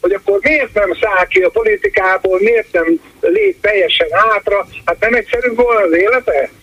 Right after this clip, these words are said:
És erre ő, akkor csak röviden összefoglalva annyit válaszolt,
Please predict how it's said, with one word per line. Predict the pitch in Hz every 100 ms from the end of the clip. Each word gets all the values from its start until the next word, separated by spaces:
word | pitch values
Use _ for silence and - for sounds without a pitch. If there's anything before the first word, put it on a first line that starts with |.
| _ -
És | 185 180 - - -
erre | 208 220 214 220
ő, | 220 196 - -
akkor | - -
csak | - -
röviden | 508 214 185 190
összefoglalva | 233 - - 208 202 196 226
annyit | 269 262 -
válaszolt, | 151 147 151 180 202 247